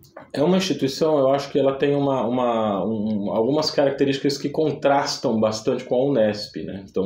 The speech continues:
o pessoal que viu o vídeo passado a respeito da, da, da unesp, é, <clears throat> vai conseguir compreender algumas coisas a respeito do que é a usp, né? Pelo, pelo contraste, assim, dos, dos cursos de violão, na, na maneira como os, os professores titulares dessas instituições pensam que é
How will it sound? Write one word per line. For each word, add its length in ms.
o 60
pessoal 320
que 120
viu 220
o 60
vídeo 240
passado 460
a 20
respeito 340
da, 460
da, 400
da 160
unesp, 480
é, 580
<clears throat> 560
vai 320
conseguir 300
compreender 420
algumas 300
coisas 220
a 80
respeito 460
do 140
que 200
é 360
a 160
usp, 680
né? 220
Pelo, 540
pelo 200
contraste, 600
assim, 200
dos, 280
dos 160
cursos 400
de 120
violão, 680
na, 180
na 160
maneira 280
como 180
os, 160
os 180
professores 520
titulares 460
dessas 240
instituições 460
pensam 400
que 100
é 220